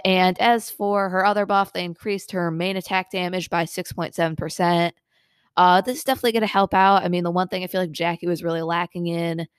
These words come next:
uh, was kind of, like, her damage over a long period of time. I mean, obviously, this isn't gonna help out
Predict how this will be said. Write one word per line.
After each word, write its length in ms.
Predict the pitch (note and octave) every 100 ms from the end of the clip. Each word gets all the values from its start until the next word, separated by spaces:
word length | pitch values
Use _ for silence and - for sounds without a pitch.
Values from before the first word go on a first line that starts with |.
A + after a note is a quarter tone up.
| _ _ _ -
uh, 280 | F3 E3+ D#3+
was 140 | E3
kind 180 | - G3
of, 120 | E3+
like, 240 | E3 D#3+ -
her 280 | D#3+ D3+ D3+
damage 440 | D#3 E3 E3+ E3
over 180 | E3+ D#3+
a 80 | D#3+
long 260 | D#3+ D#3+
period 280 | - E3+ D#3
of 80 | D3
time. 560 | - F3+ F#3 F3+ F3 F3 _ _ _ -
I 40 |
mean, 140 | A3 A3+
obviously, 360 | A3 G#3+ A3+
this 60 | G#3+
isn't 100 | G3+
gonna 100 | G3
help 240 | G#3 -
out 160 | F3